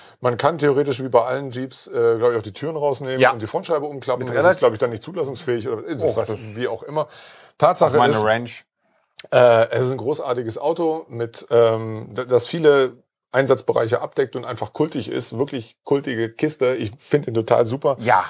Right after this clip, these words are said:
Speaker 1: Er fährt dafür, dass es ein Nutzfahrzeug ist, auf der Straße auch wirklich
Speaker 2: Zeig doch mal noch
Speaker 1: sehr
Speaker 2: mehr Fotos.
Speaker 1: ordentlich. Kann ich natürlich gerne
Speaker 2: But
Speaker 1: machen.
Speaker 2: it's not cheap,
Speaker 1: Es,
Speaker 2: kann
Speaker 1: es
Speaker 2: man
Speaker 1: gibt,
Speaker 2: so sagen.
Speaker 1: es gibt einige. Ich habe jetzt mal einen rausgepickt, der bei, bei Allrad Pauli in, ich glaub, Buchlo-, ne, bei Buchloe steht.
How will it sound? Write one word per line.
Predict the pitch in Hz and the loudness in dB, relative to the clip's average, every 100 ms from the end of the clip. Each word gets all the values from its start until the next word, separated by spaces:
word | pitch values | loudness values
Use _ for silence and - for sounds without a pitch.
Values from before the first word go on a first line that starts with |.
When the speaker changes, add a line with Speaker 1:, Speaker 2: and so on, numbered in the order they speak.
| - - | -12 -6
Speaker 1:
Er | 123 | -4
fährt | 110 131 143 - | 2 4 4 6
dafür, | 131 147 | 4 4
dass | 127 120 | 0 0
es | 117 | -2
ein | 120 | -6
Nutzfahrzeug | 123 165 - 127 127 120 | -8 -8 0 0 0 -2
ist, | 123 131 | -2 -4
auf | 117 | -4
der | |
Straße | 117 113 110 131 | -4 0 -2 -2
auch | 117 101 | -8 -8
wirklich | 120 160 | -6 -6
Speaker 2:
Zeig | 202 | -4
doch | |
mal | 196 190 | -2 0
noch | 165 | 4
Speaker 1:
sehr | 147 | 4
Speaker 2:
mehr | 156 | 4
Fotos. | 214 143 | 2 6
Speaker 1:
ordentlich. | 151 123 143 147 | 6 4 -2 -4
Kann | - 123 | -2 -2
ich | 127 | -2
natürlich | 113 101 | -8 -4
gerne | 110 135 | 0 2
Speaker 2:
But | 139 | 0
Speaker 1:
machen. | 160 | -2
Speaker 2:
it's | 165 | -2
not | 165 - | -4 0
cheap, | 165 | 2
Speaker 1:
Es, | 185 - | 2 4
Speaker 2:
kann | 151 | 4
Speaker 1:
es | |
Speaker 2:
man | 135 | 4
Speaker 1:
gibt, | 123 120 | 2 2
Speaker 2:
so | |
sagen. | 120 120 113 | 4 4 2
Speaker 1:
es | 123 - | 0 0
gibt | 180 156 | -2 -4
einige. | 151 170 156 | -4 -4 -6
Ich | 135 | -2
habe | 151 | -2
jetzt | 147 | 0
mal | 135 | 0
einen | 135 120 | 0 2
rausgepickt, | 123 156 127 139 135 | 2 2 0 -6 -4
der | 127 113 | 2 4
bei, | 117 110 110 | 6 4 2
bei | - 107 | 2 2
Allrad | 123 147 131 - | 4 4 2 2
Pauli | 123 127 120 120 | 0 0 -4 -8
in, | 120 113 113 | -10 -12 -10
ich | 107 | -10
glaub, | 110 113 | -4 -6
Buchlo-, | 117 113 127 151 | -6 -8 -8 -6
ne, | 123 | -6
bei | 113 131 | 2 2
Buchloe | 139 127 131 | 0 -6 -4
steht. | 127 123 120 | -4 -4 -8